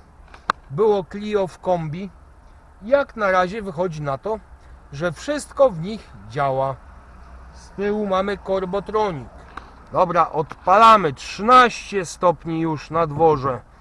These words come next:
Robi się tryk i chodzi. Robi się coraz chłodniej. Zobaczmy, czy działa klima. Nawiewy działają.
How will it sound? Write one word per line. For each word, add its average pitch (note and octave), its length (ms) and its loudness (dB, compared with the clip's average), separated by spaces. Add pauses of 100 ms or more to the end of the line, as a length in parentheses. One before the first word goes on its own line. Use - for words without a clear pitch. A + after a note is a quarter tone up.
(520)
Robi D3+ 380 -4
się D#3+ 340 -2 (1500)
tryk F#3+ 540 -4
i G3+ 140 -6
chodzi. F3+ 560 0 (480)
Robi E3+ 420 0
się D#3 300 -4
coraz F#3+ 580 2
chłodniej. F3 760 0 (2500)
Zobaczmy, F#3+ 720 4
czy - 180 -8
działa F#3 440 6
klima. D3+ 720 -4 (460)
Nawiewy E3 720 2 (760)
działają. E3+ 720 6